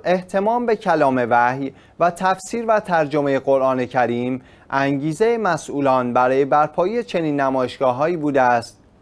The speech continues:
نمایشگاه قرآن کریم در محل توسعهٔ سوم مسجدالحرام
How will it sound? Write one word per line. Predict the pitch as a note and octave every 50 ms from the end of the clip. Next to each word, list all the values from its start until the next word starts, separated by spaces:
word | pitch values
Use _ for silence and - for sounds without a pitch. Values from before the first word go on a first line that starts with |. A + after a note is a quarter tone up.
| _ _ _ _ _ _ -
نمایشگاه | C3 C3 C3+ C3 B2+ B2 - - C#3+ C3+ C3 B2+
قرآن | - C#3 C#3 C3+ C3 B2+ B2+ B2+ B2
کریم | - C3 B2+ B2 B2 B2+ C3 C3+ B2+ - - - _ _ -
در | D3+ D3+ E3
محل | E3+ F3 F3+ F3+ F#3+ A3 A#3+ B3 A#3+
توسعهٔ | A#3+ - G3 F#3+ E3+ - - D3+ D3 D3 C#3+ C#3
سوم | C#3+ - - F3+ F3+ F#3+ A3+ A#3 A#3+
مسجدالحرام | A#3 A3 G3+ F3+ - - D#3+ D3 C#3 C#3 C3+ B2+ C3 B2 A#2+ A#2+ A#2+ B2 C3 C#3